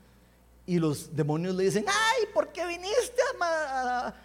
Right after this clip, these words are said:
a, a molestarnos antes de tiempo?". Muertos de miedo, ¿verdad? Estaban. "¿Por qué se adelantó el tiempo?". Incluso estaban perdidos en el reloj, seguro, ¿verdad? Decían, "Y llegó antes de tiempo esto",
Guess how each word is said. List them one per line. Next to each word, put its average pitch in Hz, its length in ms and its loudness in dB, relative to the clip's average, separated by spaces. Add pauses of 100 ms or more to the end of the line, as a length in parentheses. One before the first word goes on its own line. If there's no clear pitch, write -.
(120)
a, 190 340 -4
a 185 40 -4
molestarnos 294 760 -2
antes 349 300 0
de 349 80 -2
tiempo?". 370 680 4
Muertos 190 320 -4
de 240 80 2
miedo, 247 380 -2
¿verdad? 175 180 -6
Estaban. 247 400 -6 (160)
"¿Por 165 180 -4
qué 170 100 -2
se 254 140 0
adelantó 247 400 0
el 285 120 0
tiempo?". 359 360 0
Incluso 269 340 -2
estaban 262 360 0
perdidos 269 320 -2
en 294 80 -2
el 254 100 -4
reloj, 196 300 2
seguro, 214 300 0
¿verdad? 233 180 -2
Decían, 220 280 -4
"Y 285 300 -2
llegó 202 240 -4
antes 269 240 -4
de 269 80 -4
tiempo 311 420 -4
esto", - 200 -6